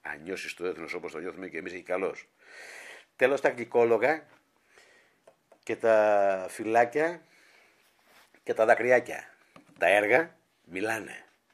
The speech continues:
Χωρίς τα έργα δεν μας νοιάζει τα λόγια. Από την άλλη, θα σας πω και τούτο, για να καταλάβετε όλοι πόσο κουτά φέρεστε.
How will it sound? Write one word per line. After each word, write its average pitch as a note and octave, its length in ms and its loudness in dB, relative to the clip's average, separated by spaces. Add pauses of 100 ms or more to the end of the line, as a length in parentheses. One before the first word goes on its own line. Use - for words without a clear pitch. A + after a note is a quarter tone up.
(800)
Χωρίς F2 340 -8
τα F#2 100 4
έργα F2+ 500 4
δεν F2 160 -10
μας F2+ 160 -4
νοιάζει E2 240 -4
τα D2+ 100 -12
λόγια. B1+ 260 -16 (2250)
Από G2+ 220 -4
την C3 200 -8
άλλη, B2+ 380 -8 (1300)
θα - 120 -12
σας D#2+ 180 -14
πω G2+ 80 -10
και E2 160 -14
τούτο, A2+ 420 -12 (680)
για E2+ 180 -10
να E2 80 -10
καταλάβετε C#2+ 600 -10
όλοι C2 340 -16 (960)
πόσο - 260 -10
κουτά - 520 -8 (380)
φέρεστε. - 500 -10